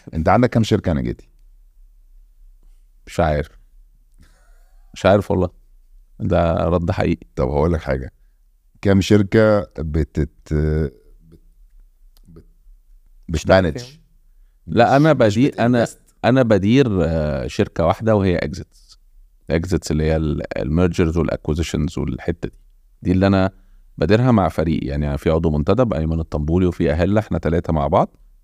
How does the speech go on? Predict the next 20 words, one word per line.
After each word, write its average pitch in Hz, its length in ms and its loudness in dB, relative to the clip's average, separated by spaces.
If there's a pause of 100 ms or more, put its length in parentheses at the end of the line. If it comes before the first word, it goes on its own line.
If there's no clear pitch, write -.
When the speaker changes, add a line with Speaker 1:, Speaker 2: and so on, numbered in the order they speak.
Speaker 1:
بندير 82 300 2
الشركة، 113 400 0
أنا 127 100 4
الرئيس 104 260 0
التنفيذي 85 460 -2
للشركة. - 420 -12 (120)
Speaker 2:
مم. 65 200 -6 (1160)
دي 73 100 -2
اللي 78 100 2
هي 80 100 4
شركة 87 260 0
تانية 85 260 2
تبقى 78 240 -4
مثلا 82 260 0
بتقع، 80 320 0
بتقوم 71 240 -4
أنت 78 100 -2
واخدها 82 260 -2
تقومها 82 440 -2
وتبيعها. 76 600 -4